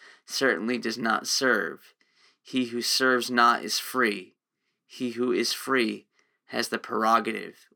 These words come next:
of lordship. If I were to say this at first, it would be denied, but in the same manner as they deny the less, that the greater may not be believed. So let us set forth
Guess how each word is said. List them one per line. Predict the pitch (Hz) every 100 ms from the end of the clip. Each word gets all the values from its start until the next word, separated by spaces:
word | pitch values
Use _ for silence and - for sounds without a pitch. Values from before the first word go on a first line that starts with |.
| -
of | 107 -
lordship. | 101 104 101 - 104 _ _ _ _ _
If | - -
I | 120
were | 143 151
to | 139
say | - 131
this | 117 -
at | 104
first, | - 135 120 113 -
it | -
would | -
be | 101 98
denied, | 98 104 92 87 - _ _ _ _ _ -
but | 107
in | 104
the | 104
same | - 123 143 135
manner | 120 117 113 87
as | 98 104
they | 107
deny | 101 101 101 101
the | 104
less, | 110 110 110 -
that | 107 -
the |
greater | 113 107 110 110
may | 107 104
not | 98 101
be | 104 101
believed. | 101 113 123 80 - - _ _ _ _ _ _ _ _
So | - 110
let | 104 117
us | 131
set | - 139 127
forth | - 135 123 107 -